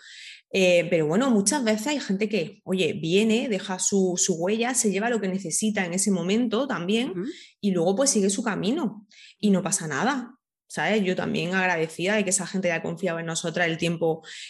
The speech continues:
Speaker 1: que haya necesitado y luego, oye, pues han sido su camino.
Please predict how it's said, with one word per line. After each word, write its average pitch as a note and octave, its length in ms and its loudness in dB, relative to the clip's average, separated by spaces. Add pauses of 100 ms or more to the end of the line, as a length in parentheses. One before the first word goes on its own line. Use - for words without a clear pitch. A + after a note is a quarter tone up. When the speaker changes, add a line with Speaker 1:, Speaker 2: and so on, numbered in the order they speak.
Speaker 1:
que F#3 120 -2
haya D#3+ 380 0
necesitado E3+ 680 0
y C#4+ 60 6
luego, F3 260 6
oye, E3+ 460 0 (160)
pues F3+ 140 0
han E3 100 0
sido F#3+ 240 2
su G#3+ 140 2
camino. F3 520 2